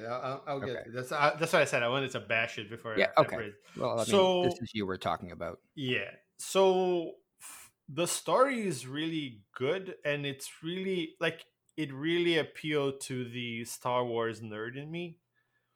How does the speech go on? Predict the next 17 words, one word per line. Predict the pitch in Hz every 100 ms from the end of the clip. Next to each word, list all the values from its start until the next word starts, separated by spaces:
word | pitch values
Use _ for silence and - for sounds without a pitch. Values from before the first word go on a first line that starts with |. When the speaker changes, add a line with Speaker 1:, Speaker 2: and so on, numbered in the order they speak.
| _ _ _ _ -
Speaker 1:
because, | 127 127 143 135 135 120 - - - _ -
you | 135
know, | 123 117
you | 117 120
get | 117 139 -
to | 139
go | 120 127 135
to, | 135 - 123 110
I | 110
think, | - 117 -
six | - - - -
different | 135 - 143
planets | 147 143 139 98
or | - - - _
five | 104 107 117
different | 127 - -
planets. | 143 143 143 - -